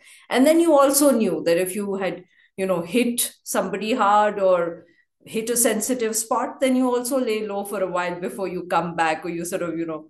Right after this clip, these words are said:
um, put your head out again. So it's always been like that. But of course, there has been something particularly difficult, I would say, about the last four or five years. Um, there's been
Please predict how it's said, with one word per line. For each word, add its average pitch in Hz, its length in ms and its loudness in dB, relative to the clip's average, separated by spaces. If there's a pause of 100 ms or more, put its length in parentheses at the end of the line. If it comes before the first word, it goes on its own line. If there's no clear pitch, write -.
(560)
um, 170 320 -2
put 226 160 2
your 220 140 6
head 214 200 2
out 170 280 2
again. 151 340 -4
So - 480 -2
it's 285 200 -2
always 233 440 0
been 311 200 0
like 311 280 -2
that. 285 200 -4 (120)
But 247 120 -4
of - 200 -6
course, 254 500 0 (500)
there 226 340 -2
has 226 240 -2
been 254 180 4
something 220 640 -4 (300)
particularly 247 920 0
difficult, 220 560 -6
I 190 120 -2
would 202 200 -10
say, - 120 -4
about 196 260 -2
the 196 60 -6
last 175 440 0
four 190 180 -4
or 185 80 -4
five 156 380 -4
years. 101 500 -12 (1200)
Um, 160 420 -8
there's 202 220 2
been 208 640 0